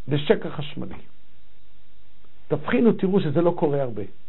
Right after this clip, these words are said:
אתם יודעים למה? כשהורים רואים את הילד שלהם ניגש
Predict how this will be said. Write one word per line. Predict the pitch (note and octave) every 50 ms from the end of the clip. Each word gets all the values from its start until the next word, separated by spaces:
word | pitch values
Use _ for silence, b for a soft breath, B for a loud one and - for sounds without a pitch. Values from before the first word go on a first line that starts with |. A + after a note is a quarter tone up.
| - - - - - - - - - - - - - - - - - -
אתם | - G#2+ G#2+
יודעים | A2 - A#2+ C3 C3
למה? | A2+ G2 C3+ D#3 - - - - - - - - - - - b b b b b b b b b b b b b b b b b b b b - - - - - - - -
כשהורים | - - - A3+ F#3+ D3+ C#3 C#3+ F#3 C#4+ D#4+ D#4+ C#4+
רואים | A3 G3 G3+ C4 D4+ D4+
את | C4+ - G#3
הילד | G3 F3+ A3+ C#4 D4+ C#4+ D4
שלהם | - A#3 A3 F#3+ F3 E3+ F3 E3
ניגש | D3 B2 A#2+ A#2+ G#3+ C4+ E4 E4 - - - - -